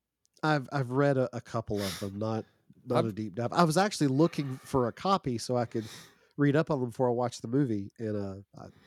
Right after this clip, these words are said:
Speaker 1: I couldn't find any that I was willing to spend money on <laughs> yet.
Speaker 2: Right. I, I, I'm curious if that was a thing. I've only seen a couple of images of, like, the beginning story of it, and then, like, the cartoon from twenty forty-four,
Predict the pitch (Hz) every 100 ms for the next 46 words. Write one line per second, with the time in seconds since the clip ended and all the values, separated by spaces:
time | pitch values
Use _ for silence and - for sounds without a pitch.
0 | - - - 131 139 135 131 131 123 117
1 | 110 117 104 - 104 101 98 90 113 113
2 | 156 - 95 98 - - - _ _ _
3 | _ _ - 123 135 - 117 160 - -
4 | 127 139 - 160 170 - 139 135 120 110
5 | 95 - 123 131 135 - - 127 180 156
6 | 131 117 - 113 107 101 98 90 _ _
7 | _ - _ _ _ 104 - 110 120 107
8 | 127 127 113 113 101 101 95 95 101 92
9 | 82 - 101 101 92 - - 123 135 151
10 | 147 147 - 123 117 120 113 101 _ -
11 | - _ - 110 104 - _ _ _ _
12 | _ 139 127 131 156 - - 180 175 107
13 | 92 87 98 98 120 120 - 127 117 92
14 | - 139